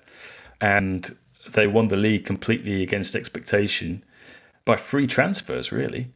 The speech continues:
And that was, that was the story for the first three or four years of, of, of this rise of Juventus, was them doing business on frees, and Pirlo and Pogba being the main ones. Conte bringing this kind of new innovative style of football, which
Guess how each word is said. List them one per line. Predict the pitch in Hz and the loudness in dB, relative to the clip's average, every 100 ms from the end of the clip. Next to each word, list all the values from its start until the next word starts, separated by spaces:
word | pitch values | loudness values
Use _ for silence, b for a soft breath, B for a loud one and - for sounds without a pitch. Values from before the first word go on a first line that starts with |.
| - | 2
And | 117 | 4
that | 160 | 4
was, | 147 - | 2 2
that | 156 180 | 2 4
was | 175 | 2
the | - | 0
story | - 151 151 | 0 2 2
for | 120 - | 2 0
the | 92 | 0
first | - 120 113 - | 4 4 4 0
three | - - 127 | -10 -2 2
or | 120 | 2
four | - 104 | 4 4
years | 104 113 98 85 | 6 4 4 2
of, | 87 - | -6 -14
of, | - - - | -14 -10 -4
of | 95 92 | -2 2
this | 104 - | 0 2
rise | 98 101 95 85 | 2 4 2 0
of | |
Juventus, | 85 87 98 - 82 - | -2 0 0 -2 -6 -4
was | 90 87 87 - B B B B B _ | 0 0 0 -6 B B B B B _
them | - 120 123 | 0 2 4
doing | 127 113 | 6 6
business | 104 104 104 95 | 4 2 2 0
on | 98 90 | 0 -2
frees, | - 101 78 76 117 123 - _ _ _ _ | -2 -2 0 0 -2 -4 -8 _ _ _ _
and | - 92 85 | -4 -4 -2
Pirlo | - 107 95 | 4 6 6
and | 90 87 | 2 0
Pogba | 104 - 95 87 | 0 0 -2 0
being | 87 85 | -2 -2
the | 85 | -2
main | 87 85 82 | -2 -2 -4
ones. | - - - - - B B B B B B - | -6 -8 -8 -8 -12 B B B B B B -2
Conte | 127 131 120 107 - | 2 2 4 2 4
bringing | - 104 98 | 2 2 4
this | 92 - | 0 0
kind | 101 | 0
of | 90 92 | 0 0
new | 98 101 | 2 4
innovative | 95 92 90 - | 2 2 0 -2
style | - 92 87 | 2 4 4
of | 85 | 2
football, | - - 90 85 | -6 -2 0 2
which | 85 - - | 0 -4 -6